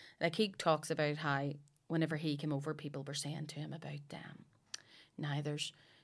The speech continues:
the U V F and there's the I R A and you have to watch for this and don't say that and don't go to a certain place." And he went, "Fuck that. Nobody want me about the women." <laughs> He went, "You're fucking mad." He said, "The women over here terrify him. You know, if he goes into a house and a man's like, 'Don't touch that, don't do this.'"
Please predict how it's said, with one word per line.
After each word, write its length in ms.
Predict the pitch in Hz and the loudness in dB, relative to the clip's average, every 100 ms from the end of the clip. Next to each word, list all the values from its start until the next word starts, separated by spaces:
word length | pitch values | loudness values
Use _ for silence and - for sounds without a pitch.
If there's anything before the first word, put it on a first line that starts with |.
| _ | _
the 60 | - | -2
U 200 | 143 143 | 2 2
V 240 | 143 139 143 | 2 2 2
F 260 | 147 147 | -2 -2
and 100 | 147 | -2
there's 160 | 143 143 | -2 -4
the 120 | 143 | -6
I 180 | 139 127 | -6 -4
R 200 | 135 143 | -4 -2
A 40 | 139 | -4
and 280 | 143 147 143 | -4 -4 -4
you 60 | |
have 180 | 139 139 | -6 -6
to 80 | 139 | -6
watch 240 | 147 - | -6 -6
for 100 | - | -4
this 260 | 143 143 - | -2 -2 -2
and 100 | 151 | -2
don't 260 | 147 151 - | 0 0 0
say 200 | 147 143 | -2 -2
that 220 | 139 139 | -2 -2
and 100 | - | -4
don't 220 | 143 143 | -2 0
go 100 | 143 | 0
to 100 | 143 | -2
a 40 | 143 | 0
certain 240 | 147 127 | 0 -2
place." 240 | 165 143 - | -2 -2 0
And 80 | |
he 60 | 151 | 0
went, 180 | 151 147 - _ | 0 -2 -10 _
"Fuck 380 | - 349 339 - | 2 2 2 0
that. 240 | 302 - 170 | 2 2 2
Nobody 400 | 240 294 277 269 | 0 0 0 0
want 240 | 285 285 | 2 0
me 80 | 196 | 0
about 280 | 202 214 - | -2 -4 -2
the 80 | |
women." 340 | 269 359 349 175 285 - | 0 4 4 8 6 12
<laughs> 200 | 339 339 | 12 12
He 180 | 339 330 | 12 12
went, 300 | 277 269 - - | 12 12 8 4
"You're 160 | 277 285 | 10 12
fucking 480 | - 302 - 262 240 | 12 10 12 10 12
mad." 320 | 240 277 320 - - - | 12 12 12 8 -2 0
He 80 | 254 | 6
said, 200 | 294 247 | 8 8
"The 60 | 262 | 10
women 280 | 262 294 | 10 12
over 160 | 262 214 | 10 10
here 200 | 196 185 | 8 4
terrify 440 | 180 185 262 294 | 8 8 10 8
him. 180 | 285 185 | 8 4
You 120 | - 196 | 2 2
know, 100 | 175 | 2
if 340 | - - - | -2 -16 4
he 120 | 285 | 4
goes 180 | 247 240 | 6 6
into 220 | 190 175 | 6 4
a 40 | 160 | 4
house 260 | 160 160 | 4 2
and 80 | 156 | 2
a 20 | |
man's 260 | 147 143 143 | 2 2 2
like, 200 | 143 143 | 0 2
'Don't 200 | 156 143 | 0 2
touch 260 | 143 139 - | 0 0 0
that, 280 | 139 139 | 0 -2
don't 200 | 143 139 | -2 -2
do 180 | 143 143 | 0 0
this.'" 260 | 143 143 | 2 0